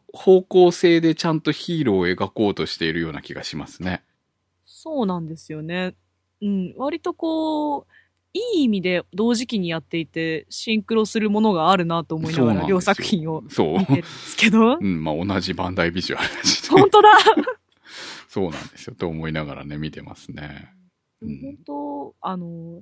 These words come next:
Speaker 2: 確かに三話までにはないような哀愁というかが、最近やっ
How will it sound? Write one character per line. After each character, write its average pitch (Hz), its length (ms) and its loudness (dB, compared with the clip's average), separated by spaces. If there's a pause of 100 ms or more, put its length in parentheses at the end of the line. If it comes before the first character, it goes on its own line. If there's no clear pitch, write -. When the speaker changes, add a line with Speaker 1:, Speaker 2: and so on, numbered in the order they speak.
Speaker 2:
確 330 160 -12
か 220 60 -10
に 170 80 -14
三 349 240 -12
話 381 100 -6
ま 381 100 -6
で 285 220 -4 (160)
に 220 140 -4
は 170 100 -6
な 220 180 -4
い 240 80 -2
よ 170 140 -6
う 151 40 -12
な 151 280 -10 (480)
哀 226 160 0
愁 226 400 -2
と 208 120 -2
い 208 120 0
う 196 100 -2
か 160 160 -8
が、 151 360 -10 (400)
最 180 260 -8
近 170 200 -10
や 170 120 -6
っ 165 60 -12